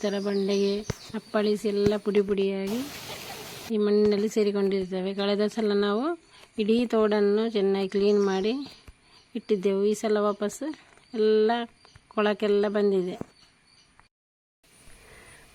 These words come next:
ತೋಡಿನಲ್ಲಿ ಹೋದ್ರೆ ಖುಷಿ ಆಗ್ತದೆ, ಒಳ್ಳೆ ನೀರಿನಲ್ಲಿ ಆಟ ಆಡ್ಲಿಕ್ಕೂ ಆಗ್ತದೆ ಮಕ್ಕಳೊಂದಿಗೆ,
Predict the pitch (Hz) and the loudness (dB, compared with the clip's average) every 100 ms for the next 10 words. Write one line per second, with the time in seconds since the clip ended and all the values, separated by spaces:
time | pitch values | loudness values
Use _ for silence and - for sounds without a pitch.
0 | - 220 220 220 220 214 202 196 214 - | 4 6 8 6 6 4 2 -2 -4 0
1 | 220 214 202 - 185 208 220 202 202 214 | 2 2 -2 -8 -6 -4 -2 -2 0 2
2 | 214 208 196 196 226 254 - - _ _ | 2 0 -2 -2 -4 -8 -20 -20 _ _
3 | _ - - _ _ _ - 202 208 196 | _ -20 -20 _ _ _ -8 -4 -4 -4
4 | 202 208 214 - 208 214 202 - 202 196 | -4 -4 -4 -4 -4 -2 -4 -4 -2 0
5 | 196 196 220 | 0 -2 -2